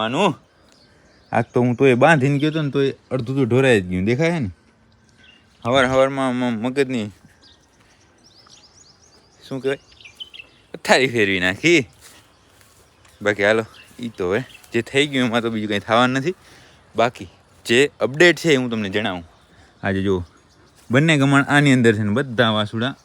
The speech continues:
આની અંદર છે. સેકન્ડ, મતલબ બીજા નંબરનો સ્ટાફ. અને હાવ નનકો સ્ટાફ જો આની અંદર છે.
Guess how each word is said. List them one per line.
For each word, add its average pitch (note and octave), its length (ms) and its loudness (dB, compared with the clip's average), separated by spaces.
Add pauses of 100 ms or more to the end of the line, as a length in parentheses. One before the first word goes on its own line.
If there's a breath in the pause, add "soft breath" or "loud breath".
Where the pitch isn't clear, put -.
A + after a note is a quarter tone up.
(100)
આની B2+ 240 -2
અંદર F#2 240 -2
છે. G2 140 -6 (760)
સેકન્ડ, B2+ 300 0
મતલબ A#2+ 320 -4
બીજા C#3+ 260 0
નંબરનો G2 300 -2
સ્ટાફ. F2 300 -8 (920 soft breath)
અને D3+ 260 -4
હાવ C#3+ 360 4
નનકો C#3 340 0
સ્ટાફ C3 300 2
જો B2 240 2 (180)
આની D3+ 280 2
અંદર G#2 260 0
છે. F#2 140 -6